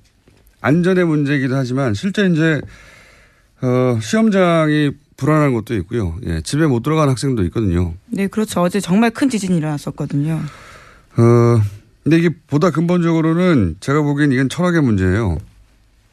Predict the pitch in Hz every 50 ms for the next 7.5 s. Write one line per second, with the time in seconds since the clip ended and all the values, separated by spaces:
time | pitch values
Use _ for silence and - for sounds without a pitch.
0 | _ _ _ _ - - - _ _ - - - - 107 104 120 123 123 113 110
1 | 95 92 90 107 107 101 98 95 95 110 113 101 101 107 131 120 101 90 - 107
2 | 104 104 101 98 - 92 82 - - 98 92 87 92 - - - - - - -
3 | - - - - - _ _ _ _ - - 95 90 87 85 85 82 82 82 90
4 | 101 - - 185 185 175 147 160 135 113 98 101 101 95 101 113 107 95 87 85
5 | - _ _ _ - 104 - - 92 82 85 87 80 78 _ _ _ _ _ _
6 | _ _ - - _ _ _ _ _ _ _ - 113 117 104 101 113 135 147 143
7 | - 170 151 135 147 147 139 131 123 110